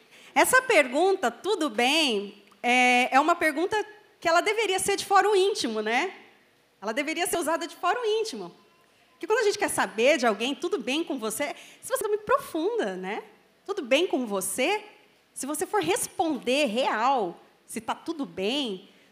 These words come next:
senta que lá vem história, não é verdade? É muita coisa pra falar. Então, o que que aconteceu? Essa expressão, ao longo do tempo, ela virou apenas um cumprimento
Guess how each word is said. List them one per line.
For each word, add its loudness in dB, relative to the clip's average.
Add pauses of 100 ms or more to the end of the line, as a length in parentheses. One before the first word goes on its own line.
senta -4
que -2
lá 4
vem 2
história, 0 (140)
não -2
é 2
verdade? 2 (580)
É 2
muita 6
coisa 4
pra 0
falar. 2 (400)
Então, 4
o -2
que -12
que 6
aconteceu? 2 (280)
Essa 2
expressão, 0
ao 2
longo -2
do -12
tempo, -2
ela 4
virou 2
apenas 0
um 2 (180)
cumprimento 2